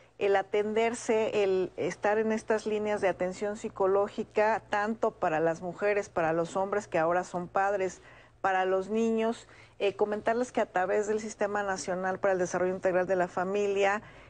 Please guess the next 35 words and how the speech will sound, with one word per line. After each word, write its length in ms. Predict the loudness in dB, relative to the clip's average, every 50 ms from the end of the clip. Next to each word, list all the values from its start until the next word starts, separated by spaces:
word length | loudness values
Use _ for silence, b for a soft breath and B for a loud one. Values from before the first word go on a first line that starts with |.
| B B
eh, 160 | 2 2 2
tenemos, 560 | 2 0 0 2 2 2 4 4 4 2 2
si 140 | 0 -4 -4
se 120 | -2 -2
meten 320 | 0 0 0 0 0 0 0
a 80 | 2
la 120 | 0 0 0
página 420 | -2 -4 -4 -4 -4 -4 -2 0
del 160 | 0 -2 -2
sistema, 560 | -4 -6 -8 -8 -2 2 2 2 4 2 2
un 180 | 2 2 0 0
campus 540 | 0 0 -2 -2 -2 -4 -4 -4 -4 -2 -4
virtual, 720 | -6 -8 -8 -8 -6 -2 2 2 4 4 4 2 -2 -4 -8 B B B B B B B B
en 140 | -6 -2 0
donde 240 | 0 2 2 2 2
incluso 360 | 0 2 0 0 2 2 4
dice, 560 | 4 4 2 2 2 2 4 4 4 4 2 2
eh, 260 | 2 2 4 2 2
que 160 | 0 0 0 0
cualquier 360 | 2 0 0 2 0 0 0
persona 400 | 0 -2 -2 -2 0 0 0 0
puede 220 | 0 0 0 0 0
tomar 440 | -2 -4 -4 -2 -2 -4 -4 -6 B B B B B B B B
cuáles 320 | 0 2 2 2 2 0
son 160 | 0 0 2 2
los 120 | 2 2
derechos 400 | 2 2 2 0 0 -2 -4 -4
de 80 | -2 -4
niñas, 360 | -6 -6 -6 -6 -6 -6 -6
niños 300 | -8 -8 -8 -8 -6 -4
y 40 | -2
adolescentes. 840 | -2 0 0 -2 -2 -4 -4 -4 -4 -4 -2 0 0 0 0 0
Incluso 360 | -6 -6 -2 2 2 4 4 2
traemos, 720 | 2 2 2 2 2 2 2 2 2 2 0 -2 -4 -12 B B B B B B
eh, 440 | 0 2 4 4 6 4 4 2 0